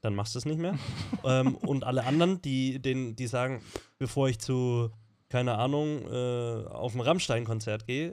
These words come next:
Speaker 1: äh, dann zahle ich zwanzig Mal lieber der Outbreak-Band, äh, hundert Euro.“ Ähm, weil ich das Gefühl hab, ich, äh, unterstütze jemanden, der dadurch vielleicht auch noch das Wort Gottes weiterträgt.
Speaker 2: Ich,
Speaker 1: Ist jetzt
Speaker 2: ich
Speaker 1: ein
Speaker 2: sage,
Speaker 1: Extrembeispiel von den einen
Speaker 2: ich,
Speaker 1: zu den anderen,
Speaker 2: ich,
Speaker 1: ne?
Speaker 2: und
Speaker 1: Aber
Speaker 2: ich, und ich sag, ich, ich,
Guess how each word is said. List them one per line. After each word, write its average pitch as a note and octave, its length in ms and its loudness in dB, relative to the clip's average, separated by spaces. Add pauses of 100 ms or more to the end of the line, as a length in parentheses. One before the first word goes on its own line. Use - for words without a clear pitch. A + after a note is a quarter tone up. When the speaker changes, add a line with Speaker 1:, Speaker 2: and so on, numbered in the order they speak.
Speaker 1:
äh, A#2 160 -2
dann A2+ 160 -2
zahle A#2+ 220 2
ich A#2 60 -4
zwanzig C#3 320 0
Mal C#3 120 0
lieber C#3+ 240 0
der A#2 140 0
Outbreak-Band, A2+ 540 -2
äh, G#2+ 180 0
hundert A2+ 260 0
Euro.“ A#2+ 380 -2 (560)
Ähm, A#2 500 -2 (120)
weil A2+ 300 -2
ich A#2 100 -6
das A#2 160 -6
Gefühl B2 280 -2
hab, C#3 200 -2
ich, - 220 -8
äh, G#2+ 120 -2
unterstütze A#2 560 -2
jemanden, C3 720 -2
der A#2 320 2
dadurch A#2 400 0
vielleicht A#2+ 320 -2
auch A2+ 80 -2
noch A#2 100 -4
das A2+ 160 -8
Wort A2+ 140 -6
Gottes A2 220 -4
weiterträgt. F#2+ 420 -10 (1300)
Speaker 2:
Ich, - 160 -6 (120)
Speaker 1:
Ist C#3 180 4
jetzt D#3 120 8
Speaker 2:
ich - 60 0
Speaker 1:
ein D#3 40 8
Speaker 2:
sage, D3 180 8
Speaker 1:
Extrembeispiel C#3 640 8
von A#2+ 160 0
den A#2+ 100 0
einen B2 240 2
Speaker 2:
ich, C#3+ 60 4
Speaker 1:
zu - 80 -12
den A#2 140 0
anderen, A2+ 280 2
Speaker 2:
ich, B2 60 -2
Speaker 1:
ne? D3 100 -2
Speaker 2:
und C3+ 100 6
Speaker 1:
Aber C3+ 80 6
Speaker 2:
ich, - 100 -2
und D3 120 2
ich C3+ 140 -2
sag, C3 320 0
ich, C3 180 0 (180)
ich, C#3+ 160 -4